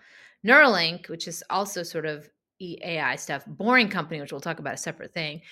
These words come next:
He's got a whole bunch of different areas. And if you try to think about, like, are these just random things that he's interested in, or are they all connected in some way? It's kind of a good question.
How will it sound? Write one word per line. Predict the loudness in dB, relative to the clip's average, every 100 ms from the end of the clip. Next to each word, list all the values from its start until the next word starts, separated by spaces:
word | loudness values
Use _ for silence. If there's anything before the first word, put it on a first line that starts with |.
| -20 _
He's | 2
got | 8 8
a |
whole | 6 2
bunch | 4 4 2
of | -2
different | -4 -6 -6
areas. | -2 -2 -6
And | -8
if |
you | -4
try | 6 8
to | 8
think | 2 -2
about, | 2 4
like, | 4 0 -8 -14 2
are | 4
these | 6 2
just | -2 -6
random | -2 2 2 2 0 -2
things | -2 -4 -2 -4 -6 -4
that | -4
he's | -4
interested | -4 -6 -4 -4
in, | -4
or | 0
are | 0 0
they | -2
all | -4 -4
connected | -8 -12 -12 -12
in | -12 -12
some | -12 -12
way? | -10 -12 -12
It's | _ _
kind | -20 -20
of |
a | -20
good | -20 _
question. | -20 -20 -20